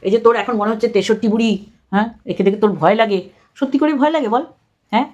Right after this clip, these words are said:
ভয় লাগার পিছনে কারণই তো actually আসল কারণটা বলে দিয়েছি। এই যে তুই মানুষের গুন্ডি, আহ, গোষ্ঠীর পিন্ডি চটকে খেতিস, প্রত্যেকটা নারীকে,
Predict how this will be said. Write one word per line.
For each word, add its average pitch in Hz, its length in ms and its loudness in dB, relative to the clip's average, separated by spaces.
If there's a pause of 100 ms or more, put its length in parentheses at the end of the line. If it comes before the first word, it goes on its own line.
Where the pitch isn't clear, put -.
ভয় 220 120 4
লাগার 254 180 0
পিছনে 262 260 -4
কারণই 240 360 0
তো 254 200 2 (380)
actually 247 360 0
আসল 247 240 -2
কারণটা 226 280 2
বলে 247 160 2
দিয়েছি। 269 260 -2 (720)
এই 240 180 6
যে 294 120 -2
তুই 294 520 2 (260)
মানুষের 247 420 4
গুন্ডি, 247 440 2
আহ, 220 140 2
গোষ্ঠীর 226 500 0
পিন্ডি 277 300 4
চটকে 294 320 0
খেতিস, 269 340 2 (420)
প্রত্যেকটা 320 580 4
নারীকে, 269 600 0